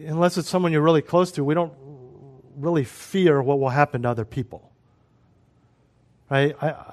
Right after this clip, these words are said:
I don't, I know many people, Christians, who struggle with the fear of man, but I don't know any of them who has gotten a, a, a license to, to carry a firearm and has patrolled all the schools in this a-, area for fear of an attacker coming on campus.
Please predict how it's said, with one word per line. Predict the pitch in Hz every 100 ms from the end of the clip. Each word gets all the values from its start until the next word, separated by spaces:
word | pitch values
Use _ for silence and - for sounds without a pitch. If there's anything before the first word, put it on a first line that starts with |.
| - -
I | 151
don't, | 156 160 - _ _ -
I | 147
know | 165
many | 156 175 180
people, | 156 139 143 170 -
Christians, | - 151 - 160 160
who | 151
struggle | - 160 147
with | 143
the | 143
fear | 156 147
of | 135
man, | 139 143 180 - _ _ _ _ _ _ _
but | 143 147 151
I | 147
don't | 160 165
know | 160
any | 160 160 185
of | 143
them | 143 151 151
who | 147
has | 143 131 - _ - - _ 139
gotten | 156 160
a, | 143
a, | 139 139 135 110 - _ -
a | 127 - 135
license | 143 156 - 170 190 180
to, | - 143 135 -
to |
carry | 135 175 165 151
a |
firearm | - 170 170 147 147 151
and | 143
has | 139
patrolled | - 151 - 165 160 151
all | 147 160
the | 147
schools | - 190 180 156 147 135
in | 147
this | 143 151
a-, | 170 185 - - -
area | 170 175 156 151
for | 156 143
fear | - 175 165
of | 156 143
an | 143
attacker | - 160 156 135
coming | - 139 127
on | 123
campus. | 117 127 110 95 - -